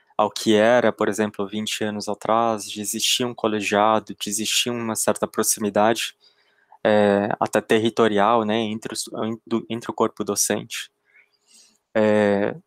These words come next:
se instaurou uma série de políticas de concorrência interna, né? Então, é, que, que dissociam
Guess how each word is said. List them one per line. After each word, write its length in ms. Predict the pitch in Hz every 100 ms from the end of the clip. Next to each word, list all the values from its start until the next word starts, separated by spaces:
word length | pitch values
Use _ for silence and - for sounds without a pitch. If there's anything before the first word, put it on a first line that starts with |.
| _ _
se 240 | - - 113
instaurou 1040 | 110 - 127 120 117 107 117 123 110 104
uma 140 | 107
série 260 | - 127 123
de 140 | 117
políticas 500 | - 113 113 - 120
de 100 | 110
concorrência 800 | - 127 - 123 107 123 127 -
interna, 520 | 107 104 101 101 98
né? 280 | 101 110 117 101
Então, 360 | - 110 110 104 _ - - - _ _
é, 480 | 107 104 101 98 98
que, 640 | - - 110 110 104 101 107
que 100 | - 104
dissociam 800 | - 120 - 120 - 123 123 104